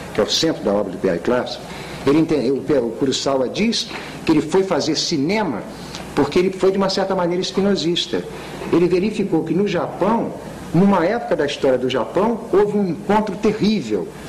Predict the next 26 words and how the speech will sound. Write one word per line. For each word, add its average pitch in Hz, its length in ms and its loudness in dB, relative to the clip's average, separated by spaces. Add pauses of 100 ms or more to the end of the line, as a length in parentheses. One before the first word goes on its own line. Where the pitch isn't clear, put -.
(120)
O 180 80 6
Estado 214 600 2
se - 160 0
encontrou 180 420 0
com 175 100 -4
os 151 100 -4
camponeses 143 500 2
japo-, 127 240 -2
eh, 117 120 2
japoneses. 98 640 -2 (300)
E 123 40 4
na 143 180 4
hora 170 200 2
que - 100 -2
esse 143 160 -2
encontro 131 320 0
se - 140 0
dá, 170 420 0 (220)
ele 180 140 6
descobre 160 600 2
que 127 100 0
os 135 60 4
japoneses 170 500 2
diminuíram 180 560 0
vinte 175 300 0
centímetros. 147 840 -4